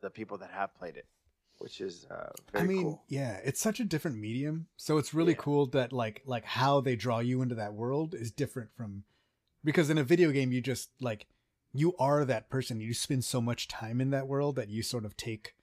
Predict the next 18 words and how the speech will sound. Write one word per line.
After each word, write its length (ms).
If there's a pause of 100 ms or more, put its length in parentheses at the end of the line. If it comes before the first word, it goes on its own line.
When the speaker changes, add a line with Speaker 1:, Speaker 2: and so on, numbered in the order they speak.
(800)
Speaker 2:
a 80
lot 180
of 60
that 140
stuff 200
for 120
granted. 420 (640)
Speaker 1:
Sure. 200
Speaker 2:
Um, 520 (240)
you 100
know, 100
like, 180
a 40
lot 160
of 80
these 160
little 160
moments 580